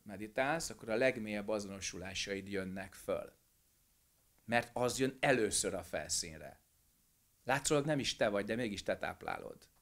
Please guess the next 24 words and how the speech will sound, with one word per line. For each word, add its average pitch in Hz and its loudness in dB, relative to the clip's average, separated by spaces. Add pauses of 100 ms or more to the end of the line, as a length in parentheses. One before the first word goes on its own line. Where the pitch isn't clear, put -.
(680)
Tehát - -16
ezért 120 0
a 120 2
legnehezebb 113 4
ezekről 107 0
az 107 -2
elmetermékekről 101 0
vagy 101 -4
karmákról 101 0
lemondani, 120 -2 (280)
mert - -12
ezekbe 95 -2
tesszük 101 -4
a 107 -10
legnagyobb 98 -10
energiát, 92 -12
ezekkel 107 -8
azonosulunk 104 -10
a 117 -10
legszívesebben. 87 -8 (840)
Van 165 6
rosszabb 117 2
is, 98 0
elmondom. 92 -4